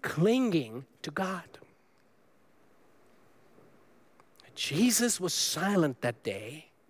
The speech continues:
because he wanted everyone to see the resilience of this woman's faith.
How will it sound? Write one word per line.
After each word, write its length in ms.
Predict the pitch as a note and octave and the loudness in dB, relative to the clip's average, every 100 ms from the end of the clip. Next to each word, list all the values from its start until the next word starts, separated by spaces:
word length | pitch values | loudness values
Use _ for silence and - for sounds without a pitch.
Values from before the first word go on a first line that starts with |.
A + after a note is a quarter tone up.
| _ _ _ _ _ | _ _ _ _ _
because 320 | - - C#3 - | -16 -6 -4 -4
he 560 | - D#3+ B3 C4+ B3+ - - | 0 4 6 6 4 -2 -10
wanted 600 | A#2+ D3+ G#3+ A3+ - G#3 - - _ - | -4 0 0 2 2 0 -2 -20 _ 4
everyone 800 | C#4+ F4+ D4+ B3 D3 A#2+ A2+ C3+ - | 6 6 4 2 2 -2 -4 -6 -6
to 100 | - | -4
see 600 | D3+ - - G3 A3+ A#3 - - | -2 0 2 4 2 2 -2 2
the 100 | D3+ | 2
resilience 920 | B2+ C#3 - - C#4+ D4+ C4 B3+ - | 4 2 2 6 8 8 6 2 2
of 120 | G3+ | 4
this 240 | D#3 G#3 D#3 | 4 2 2
woman's 380 | F3 F3 D#3+ | 2 2 0
faith. 440 | - F#3+ F3 - | -4 -6 -8 -14